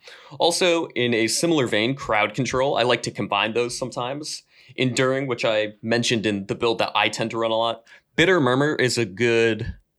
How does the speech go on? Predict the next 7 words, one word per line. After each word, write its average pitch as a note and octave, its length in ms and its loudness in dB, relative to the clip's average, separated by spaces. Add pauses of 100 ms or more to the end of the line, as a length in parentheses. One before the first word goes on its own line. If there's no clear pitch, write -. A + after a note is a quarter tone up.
information A2+ 720 4
perk - 380 -4
as G#2+ 200 -2
well G2+ 520 0 (560)
that's G2+ 380 0
not G#2+ 280 0
licensed. F#2+ 640 -6